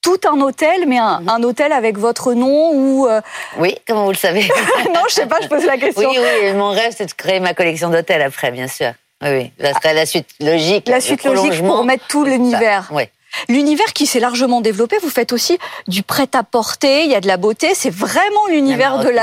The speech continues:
Speaker 2: maroquinerie,
Speaker 1: maison.
Speaker 2: de la beauté, de la, des lunettes, euh, de la petite... oui, oui, plein de
Speaker 1: Et
Speaker 2: choses, plein de
Speaker 1: pourquoi
Speaker 2: choses.
Speaker 1: aller dans des segments qui parfois peuvent être difficiles, hyper concurrentiels, ou c'est
Speaker 2: Est-ce que ça
Speaker 1: tout
Speaker 2: dérange quand on va chez Hermès, est-ce que vous avez une montre ou
Speaker 1: Non.
Speaker 2: une selle de cheval ?
Speaker 1: <laughs>
Speaker 2: Oula.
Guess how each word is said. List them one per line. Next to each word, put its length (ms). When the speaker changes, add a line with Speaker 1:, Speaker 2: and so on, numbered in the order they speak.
Speaker 2:
maroquinerie, 220
Speaker 1:
maison. 60
Speaker 2:
de 60
la 80
beauté, 520
de 40
la, 140
des 120
lunettes, 680
euh, 880
de 40
la 80
petite... 220
oui, 120
oui, 180
plein 180
de 40
Speaker 1:
Et 40
Speaker 2:
choses, 80
plein 80
de 40
Speaker 1:
pourquoi 360
Speaker 2:
choses. 80
Speaker 1:
aller 160
dans 120
des 120
segments 320
qui 180
parfois 340
peuvent 160
être 160
difficiles, 560
hyper 320
concurrentiels, 840
ou 60
c'est 240
Speaker 2:
Est-ce 160
que 100
ça 140
Speaker 1:
tout 80
Speaker 2:
dérange 400
quand 100
on 40
va 100
chez 120
Hermès, 320
est-ce 100
que 60
vous 40
avez 160
une 100
montre 340
ou 40
Speaker 1:
Non. 100
Speaker 2:
une 80
selle 100
de 60
cheval ? 380
Speaker 1:
<laughs> 220
Speaker 2:
Oula. 120